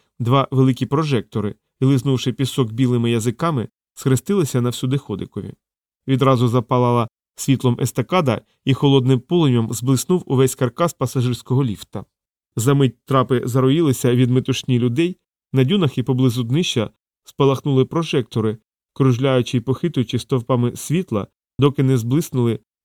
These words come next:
шпалерою блакитні вогники, вказуючи відкритий прохід у глибину периметра. Роган, упустивши ракетницю з руки, навіть не зауважив, як сунувся бортом машини і хитким, надмірно широким кроком,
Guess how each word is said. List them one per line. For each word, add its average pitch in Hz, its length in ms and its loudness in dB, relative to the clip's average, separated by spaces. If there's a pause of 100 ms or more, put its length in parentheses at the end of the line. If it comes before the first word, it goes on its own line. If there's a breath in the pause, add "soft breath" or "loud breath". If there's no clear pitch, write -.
шпалерою 135 720 2
блакитні 131 520 -2
вогники, 110 600 -2 (360)
вказуючи 123 680 0
відкритий 127 580 0
прохід 127 520 -4
у 135 80 0
глибину 120 440 2
периметра. 95 600 -4 (920)
Роган, 165 380 2 (360)
упустивши 135 600 2
ракетницю 131 580 -2
з 113 60 0
руки, 151 340 0 (360)
навіть 131 320 2
не 135 120 2
зауважив, 131 520 2
як 117 240 -2
сунувся 123 680 0
бортом 123 440 0
машини 120 520 -2 (340)
і 127 80 -2
хитким, 190 440 0
надмірно 131 480 2
широким 127 480 2
кроком, 135 420 -2